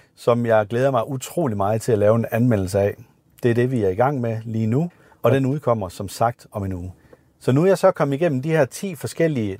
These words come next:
tricks, der er, eller sparetips, som vi har valgt at bringe her fra Bilpodcasten.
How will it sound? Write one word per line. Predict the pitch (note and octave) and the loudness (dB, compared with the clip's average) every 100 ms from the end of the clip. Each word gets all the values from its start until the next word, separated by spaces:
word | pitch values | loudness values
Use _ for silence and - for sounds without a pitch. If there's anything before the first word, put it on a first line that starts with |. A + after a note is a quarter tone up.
| - | -6
tricks, | - E3 - | 0 0 0
der | A#2+ | 2
er, | A2 C3 B2+ | 4 2 -2
eller | F#2 E2+ | -4 -6
sparetips, | - A#2+ D3+ - C#3 - - - | -2 0 -2 -2 -6 -8 -20 -8
som | - G#2+ | -6 -4
vi | C3 | -2
har | C3+ A2 | -2 4
valgt | C#3 C#3 G#2+ | 4 2 -6
at | G2+ | -2
bringe | A#2 D3 | -2 0
her | C3+ C3 | 2 2
fra | - | 0
Bilpodcasten. | G2 E3+ D#3+ C3+ B2+ C3+ - G2+ | -4 -2 -2 0 2 0 -2 -14